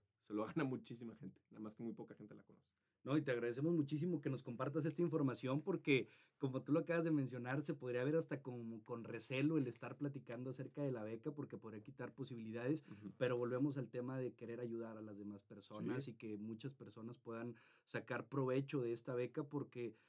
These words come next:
Speaker 2: siento yo que el tema económico puede ser una de las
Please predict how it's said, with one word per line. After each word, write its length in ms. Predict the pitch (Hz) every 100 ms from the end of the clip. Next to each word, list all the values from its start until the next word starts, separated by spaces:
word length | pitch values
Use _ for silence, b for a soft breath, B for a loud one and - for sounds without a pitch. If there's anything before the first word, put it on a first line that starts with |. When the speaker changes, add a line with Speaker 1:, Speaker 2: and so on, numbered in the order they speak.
| b
Speaker 2:
siento 400 | - - 165 160
yo 320 | 175 160 170
que 100 | -
el 120 | 147 139
tema 200 | 143 160
económico 600 | 147 131 135 139 147 139
puede 220 | 135 139
ser 300 | 147 143 147 _
una 280 | 143 143 151
de 120 | 147
las 200 | 123 113